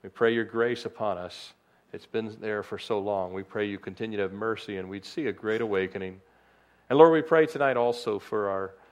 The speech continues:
uh, our brothers and sisters around the world that are already under oppression. Lord, we pray that you would just give them relief and escape from the cruel hands that are applying so much pressure against them.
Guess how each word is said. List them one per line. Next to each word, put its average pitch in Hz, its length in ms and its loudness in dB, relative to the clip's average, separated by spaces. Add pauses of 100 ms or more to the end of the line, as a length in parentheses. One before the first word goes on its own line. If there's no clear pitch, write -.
(360)
uh, 95 400 -14 (1800)
our 104 60 -4
brothers 113 340 0
and 104 100 -10
sisters 107 380 -8 (160)
around 101 340 -4
the 101 60 -8
world 101 380 -4
that 98 100 -6
are 101 140 -2
already 104 480 0 (420)
under 113 240 -4
oppression. 98 500 -6
Lord, 95 160 -4
we 101 80 -8
pray 110 320 -2
that 101 240 -8
you 107 140 -8
would 98 220 -6 (640)
just 143 220 -4
give 120 160 -2
them 107 180 -4
relief 104 600 -6 (440)
and 95 80 -10
escape 113 360 -6
from 98 280 -8
the 92 60 -8
cruel 120 360 -6
hands 104 400 -8
that 95 100 -4
are 90 240 -6 (380)
applying 104 560 -4
so 110 120 -12
much 101 200 -10
pressure 107 360 -6
against 95 340 -10
them. 87 200 -12